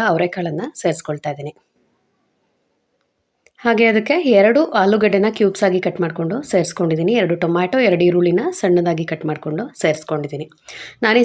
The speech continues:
ಸಾಂಬಾರ್ ಮಾಡೋದಕ್ಕೆ ಬೇಳೆನ ಯೂಸ್ ಮಾಡ್ತಾ ಇಲ್ಲ, ಮಾಮೂಲಿ ಅವರೆಕಾಳು ಮತ್ತೆ ತರಕಾರಿ ಜೊತೆಗೆ ಹಾಕಿ ಮಾಡ್ತಾ ಇದ್ದೀನಿ. ತರಕಾರಿ ಎಲ್ಲ ಹಾಕ್ಕೊಂಡಿದ್ದಾದ್ಮೇಲೆ ಅದಕ್ಕೆ ಒಂದು ಎರಡು ಕಪ್ಪಷ್ಟು ನೀರನ್ನ ಹಾಕಿ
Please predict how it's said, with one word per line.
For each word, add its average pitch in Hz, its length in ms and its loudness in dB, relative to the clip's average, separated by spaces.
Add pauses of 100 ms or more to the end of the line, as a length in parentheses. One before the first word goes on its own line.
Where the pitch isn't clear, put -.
ಸಾಂಬಾರ್ 208 320 2
ಮಾಡೋದಕ್ಕೆ 180 360 0 (120)
ಬೇಳೆನ 202 420 4 (100)
ಯೂಸ್ 180 160 2 (100)
ಮಾಡ್ತಾ 165 280 -4
ಇಲ್ಲ, 190 120 -2 (200)
ಮಾಮೂಲಿ 180 360 0 (160)
ಅವರೆಕಾಳು 185 480 0
ಮತ್ತೆ 165 180 -4 (100)
ತರಕಾರಿ 165 420 -2
ಜೊತೆಗೆ 160 280 -6 (480)
ಹಾಕಿ 170 320 -10
ಮಾಡ್ತಾ 147 300 -2
ಇದ್ದೀನಿ. 139 200 -16 (1500)
ತರಕಾರಿ 262 360 2
ಎಲ್ಲ 233 180 6
ಹಾಕ್ಕೊಂಡಿದ್ದಾದ್ಮೇಲೆ 190 840 0
ಅದಕ್ಕೆ 175 220 0
ಒಂದು 175 160 4
ಎರಡು 170 220 -2
ಕಪ್ಪಷ್ಟು 202 380 -2 (220)
ನೀರನ್ನ 180 380 4
ಹಾಕಿ 165 260 -4